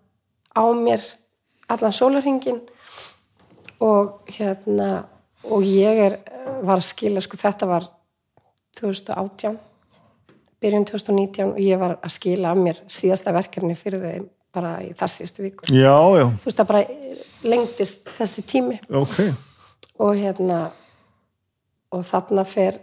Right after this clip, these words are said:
Speaker 1: fyrir leiðtoginn, þarna er Inga Þórsdóttir sem er brilljant kona, hún er forseti sviðsins og, og bara einhvern veginn, það sem að átti að vera ár varð tvö ár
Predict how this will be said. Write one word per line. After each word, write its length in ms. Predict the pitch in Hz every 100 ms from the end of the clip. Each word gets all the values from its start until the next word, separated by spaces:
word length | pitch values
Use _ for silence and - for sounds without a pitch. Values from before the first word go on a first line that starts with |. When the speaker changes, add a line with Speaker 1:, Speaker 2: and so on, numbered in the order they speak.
| _
Speaker 1:
fyrir 520 | - - 196 190 190 190
leiðtoginn, 560 | 190 202 208 196 180
þarna 420 | 175 190 202 190
er 220 | 180 185 - _ _ _ _ _
Inga 280 | 202 202 180
Þórsdóttir 600 | 170 226 - 226 233 214 - _
sem 280 | - - 233
er 220 | 170 202 - _ _ _ - _
brilljant 720 | 202 202 202 208 208 196 -
kona, 280 | 226 214 196 -
hún 200 | 208 185
er 140 | 180 - _ _
forseti 520 | - 196 - 190 196
sviðsins 580 | - 220 202 220 196 -
og, 320 | 185 175 - _ _ - - - _ _ _ _ _ _ _ _ _ _ _ _ _ -
og 200 | 208 202
bara 240 | 208 214
einhvern 320 | 214 220 254
veginn, 240 | 247 233 180 - - - - - -
það 200 | - 220
sem 180 | - 220
að 340 | 214 214 - -
átti 300 | 220 - 226
að 60 |
vera 140 | 226 226
ár 260 | 247 254 -
varð 320 | 254 220 226 220 - _
tvö 200 | - 247
ár 280 | 240 226 226